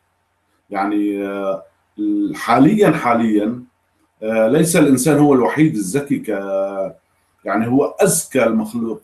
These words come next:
آه، الكائنات أكيد يعني وصل لمرحلة الذكاء. آه، بس، آه، في شمبانزي ذكي، في غوريلا ذكي، في الدلفين ذكي، في الفيل ذكي. يعني في، آه، الدلفين كتير ذكي. يعني إذا بتقارنه بالإنسان،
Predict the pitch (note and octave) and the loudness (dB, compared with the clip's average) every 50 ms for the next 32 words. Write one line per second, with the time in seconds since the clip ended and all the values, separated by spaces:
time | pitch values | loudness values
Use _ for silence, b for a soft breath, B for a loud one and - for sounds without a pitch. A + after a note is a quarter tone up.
0 | _ - B2 A#2+ A#2 A#2 A#2 A2 G#2+ - B2+ A#2 A2+ - A2+ A#2 B2+ D#3 F#3+ F#3+ | _ -8 -4 -2 -2 -2 -2 -4 -4 -4 -2 -2 0 0 0 0 0 0 0 -2
1 | - - - - - - F3+ F3 C#3 D#2+ F#2 F#2 E2+ F2 F#2 F#2+ G2 G2 G#2+ A2 | -4 -8 -14 -16 -8 -2 -2 -2 -2 -2 -4 -6 -6 -6 -6 -8 -6 -6 -8 -8
2 | G#2+ - G#2 G2+ G2+ G2 G#2 - - - A2 - - F#2+ F#2+ F2+ F2 F#2 - - | -8 -6 -6 -6 -4 -4 -6 -8 -8 -10 -16 -16 -16 -16 -14 -10 -10 -10 -8 -4
3 | A#2+ C3+ - - - b b b b b b _ _ - A2 A2 G#2 G#2 G#2 G#2 | -4 -4 -4 -4 -8 b b b b b b _ _ -6 -4 -2 -2 0 0 -2
4 | G2+ F#2+ F#2 A#2 A#2 A#2 - - - C3 B2 A#2 A#2 A2+ A2+ A2 - C3 B2+ - | -4 -4 -4 -4 -4 -2 -4 -2 0 2 2 4 4 2 2 2 0 0 0 0
5 | - A#2+ G#2+ G#2+ G#2+ G#2+ G#2 G#2 G2 B2+ D#3 D#3+ - D3+ C#3 - - C3+ C3 - | -2 -2 -2 -2 -2 -2 -2 0 4 4 4 4 2 0 -2 0 -2 -4 -2 -2
6 | A2 G2 F2 F#2 F#2+ G2+ B2+ C#3+ D3 C#3 B2 A#2 C3 B2+ - - C3 - - A2+ | -2 -2 -2 -2 -2 0 2 2 2 2 0 0 -2 -4 -4 -8 -10 -10 -10 -10
7 | F2 E2+ G2 F2+ - - B2+ C#3+ C3+ C3 C3+ - - - B2+ B2+ A#2+ G#2+ F#2+ - | -6 -6 -6 -6 -4 -2 2 2 2 2 0 -2 -2 -4 -6 -8 -8 -12 -14 -12
8 | - - D3+ D3 C3 C3 D3 C3+ - - C#3+ C#3 C3 b b b b b b b | -6 -4 -4 -4 -2 -2 -2 -2 -2 -2 -4 -4 -4 b b b b b b b
9 | b b b - G2+ F#2 F#2 G2 G2+ G2+ F#2+ F#2 - _ _ _ _ _ _ - | b b b -6 -4 -4 -2 -2 -2 -4 -4 -6 -12 _ _ _ _ _ _ -4
10 | B2 B2+ B2+ B2 B2 A#2+ A#2+ A2+ A2 A2 A2 - A#2+ A#2 A2+ G#2+ A2+ B2 A#2+ A#2+ | 0 2 4 4 4 4 4 4 4 4 2 2 -2 -4 -4 -2 0 0 0 0
11 | - F3+ G3+ G3 E3+ - - - - E3 G3 F#3+ E3+ D#3+ C#3+ C3+ - F#2+ E2+ - | -2 0 2 4 4 2 2 -2 -2 -2 0 0 0 0 0 -2 -4 -6 -8 -8
12 | D#2+ D#2+ E2+ E2+ F2 F2+ F#2+ F#2+ G2 F#2+ F2+ G2+ F#2+ - _ _ C3 C3+ C#3 C#3+ | -8 -10 -10 -8 -6 -6 -6 -6 -6 -6 -6 -8 -8 -10 _ _ 0 0 2 2
13 | C#3+ B2 A2+ A2+ G#2+ A2 G#2+ - - C3+ C#3 D3 D3 - | 2 0 0 0 -2 -2 -4 -4 -2 0 0 0 0 -2